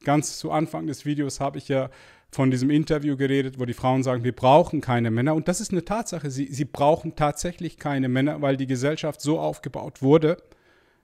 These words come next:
mit Männern, äh, dass, dass heute die Stabilität gewährleistet ist. Also niemand muss sich großartig Gedanken darum machen, dass sie jetzt im Winter irgendwo erfriert oder verhungert. Also unsere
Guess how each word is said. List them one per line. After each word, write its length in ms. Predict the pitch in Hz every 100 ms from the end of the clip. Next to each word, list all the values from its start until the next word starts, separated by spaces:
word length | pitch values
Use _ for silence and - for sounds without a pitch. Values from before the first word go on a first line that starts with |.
| _ _ -
mit 220 | 170 -
Männern, 400 | 131 120 135 175 _ _ _ _ _
äh, 400 | - 139 135 139 139
dass, 320 | 147 - - 147 -
dass 220 | 139 -
heute 240 | 170 165
die 100 | 156
Stabilität 680 | - 147 135 151 - 226 -
gewährleistet 640 | 165 160 170 160 139 131
ist. 180 | 117 107
Also 120 | 139
niemand 560 | 135 156 214 208 185 - _ -
muss 260 | 165 165 170
sich 240 | 175 - -
großartig 480 | - 165 165 156 165
Gedanken 400 | 147 151 175 175
darum 320 | 160 165 170
machen, 420 | 160 156 160 156 - - _ _ _
dass 200 | 147 135
sie 100 | 160
jetzt 220 | 156 147
im 140 | 156 135
Winter 500 | 147 160 156 143 -
irgendwo 340 | 151 143 147 143
erfriert 580 | 135 - 151 156 151
oder 240 | - 151 143
verhungert. 640 | 143 131 147 165 156 147
Also 200 | 156 147
unsere 360 | 160 147 147